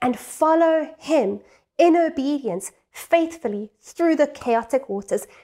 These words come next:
into the fullness of God's promises so that we can worship him. This is why we go, therefore, and make disciples of all nations, baptizing them in the name of the Father and of the Son and of the Holy Spirit.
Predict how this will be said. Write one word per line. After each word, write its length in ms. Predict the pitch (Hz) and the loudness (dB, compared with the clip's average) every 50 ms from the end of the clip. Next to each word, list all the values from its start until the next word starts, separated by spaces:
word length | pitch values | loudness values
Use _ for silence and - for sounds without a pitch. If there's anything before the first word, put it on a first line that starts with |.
| _ _ _ _ - | _ _ _ _ 2
into 340 | 359 381 349 359 - 269 240 | 4 4 4 2 0 -2 -2
the 160 | 233 233 233 | -2 -4 -4
fullness 580 | - - - - 339 339 330 262 233 233 - | -8 -10 -4 0 0 2 2 0 0 -2 -4
of 140 | 233 220 - | -6 -6 -2
God's 240 | - 220 220 220 - | -2 -2 -2 -2 -4
promises 680 | - - - 254 269 269 254 269 - 190 151 - - - _ _ _ _ | -8 -6 -4 0 0 0 0 -2 -4 -6 -6 -6 -8 -12 _ _ _ _
so 440 | - - - 330 294 294 302 294 285 | -18 0 2 2 2 4 0 0 0
that 260 | 277 240 240 240 - | -2 -2 -4 -6 -8
we 120 | 247 240 240 | -8 -8 -8
can 320 | - - - 226 220 208 | -10 -10 -8 -8 -6 -4
worship 400 | 196 196 190 - - 196 - - | -4 -4 -4 -6 -10 -12 -14 -12
him. 240 | - 185 170 190 - _ _ _ _ _ _ _ _ _ _ - - - - _ - | -10 -10 -10 -10 -14 _ _ _ _ _ _ _ _ _ _ -20 -20 -20 -20 _ 0
This 240 | 196 294 302 - - | 2 2 2 4 0
is 180 | 320 277 - | 0 0 2
why 340 | 233 240 262 262 262 254 254 | 2 4 4 4 2 2 0
we 240 | 233 269 262 262 247 | 0 0 -2 -2 -2
go, 320 | - - 254 269 277 277 | 0 2 4 4 4 4
therefore, 560 | 269 262 254 262 254 - - - 285 285 285 - | 4 4 2 2 2 0 0 0 2 2 2 2
and 200 | 254 233 226 233 | 2 0 2 0
make 220 | 240 254 254 - | 0 0 -2 -2
disciples 600 | - 247 - - 254 247 247 240 - 262 254 - | -6 -6 -2 -2 -2 -2 -2 -2 -2 -2 0 0
of 140 | 196 202 - - | -4 -4 -4 -2
all 240 | - 262 277 269 262 | 0 2 2 4 2
nations, 480 | 254 226 233 233 233 - 226 233 226 - _ _ | 0 -2 -2 -4 -4 -6 -6 -8 -8 -10 _ _
baptizing 640 | - 254 247 254 - - 269 277 277 262 277 269 262 | 2 2 2 0 -6 -8 -4 -4 -2 -2 -2 0 2
them 200 | 254 254 247 247 | 2 2 2 0
in 100 | 226 208 | -2 -2
the 80 | 208 208 | -2 -2
name 320 | 220 233 240 240 247 247 | 0 2 2 2 2 2
of 100 | 233 233 | 0 -4
the 80 | 220 208 | -6 -8
Father 520 | - - 247 233 240 240 233 233 233 226 - | -4 -2 0 0 0 0 0 -2 -2 -4 -4
and 140 | 226 220 214 | -6 -6 -8
of 100 | 202 208 | -8 -10
the 80 | 214 | -12
Son 380 | - - - 247 226 233 240 247 | -12 -6 -2 -2 -2 0 -2 -2
and 160 | - 214 208 | -2 -2 -4
of 120 | 208 202 | -6 -6
the 80 | - 214 | -10 -12
Holy 440 | - - - 220 220 226 226 226 - - - _ _ | -8 -6 -4 -4 -4 -4 -6 -8 -10 -14 -20 _ _
Spirit. 440 | - - - - 208 - - - | -14 -8 -2 0 0 2 0 -2